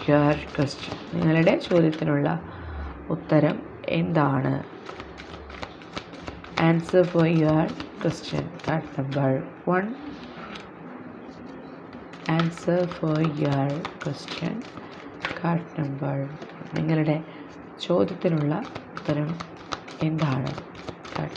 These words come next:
number one. ഓക്കെ, ഓക്കെ, കാർഡ് നമ്പർ വൺ ചൂസ് ചെയ്തിട്ടുള്ള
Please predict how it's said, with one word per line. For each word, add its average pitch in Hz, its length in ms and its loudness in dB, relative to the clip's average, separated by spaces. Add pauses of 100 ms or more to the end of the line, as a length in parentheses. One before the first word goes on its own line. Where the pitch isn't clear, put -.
number 135 300 2 (960)
one. 147 140 4 (420)
ഓക്കെ, 175 200 4 (1000)
ഓക്കെ, 214 180 6 (140)
കാർഡ് 196 280 10
നമ്പർ 226 260 6 (140)
വൺ 220 120 6 (520)
ചൂസ് 208 460 4 (200)
ചെയ്തിട്ടുള്ള 180 500 8